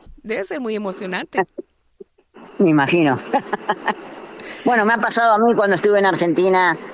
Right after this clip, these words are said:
Speaker 2: yo he ido a un millón de escuelas. <laughs>
Speaker 1: También con el, con la misma historia, debe ser realmente excitante.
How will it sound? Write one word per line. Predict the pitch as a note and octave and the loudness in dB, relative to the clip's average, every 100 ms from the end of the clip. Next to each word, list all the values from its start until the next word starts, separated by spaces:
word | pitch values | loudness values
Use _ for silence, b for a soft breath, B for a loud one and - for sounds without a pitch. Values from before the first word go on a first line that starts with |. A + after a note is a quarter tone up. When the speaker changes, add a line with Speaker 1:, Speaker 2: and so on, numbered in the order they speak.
| - | -6
Speaker 2:
yo | F3+ G3 | 0 2
he | F#3+ | 4
ido | G3+ | 6
a | |
un | F#3+ G3 | 4 4
millón | F3+ A3+ A3 | 2 2 0
de | |
escuelas. | - G3+ D#3+ C3 - - | 2 2 2 2 0 -6
<laughs> | - G#3 - - - - - - - - - - - - - - - | -6 -4 -4 -4 -6 -4 -8 -10 -20 -20 -20 -20 -20 -20 -20 -8 -4
Speaker 1:
También | A3 B3 B3 | 0 0 0
con | C4 | 0
el, | B3+ A#3+ | -2 -4
con | - A#3+ | -4 -2
la | |
misma | A#3+ D4+ D#4+ | -2 -2 -2
historia, | D4 - B3 G#3+ G#3+ | -4 -2 -2 -2 0
debe | C#4 D4 | 2 2
ser | D4+ C4 | 0 -2
realmente | B3+ A#3+ B3 A#3+ | 0 -2 -4 -4
excitante. | A#3+ - G3+ A3+ G#3+ G#3+ | -6 -6 -6 -4 -4 -4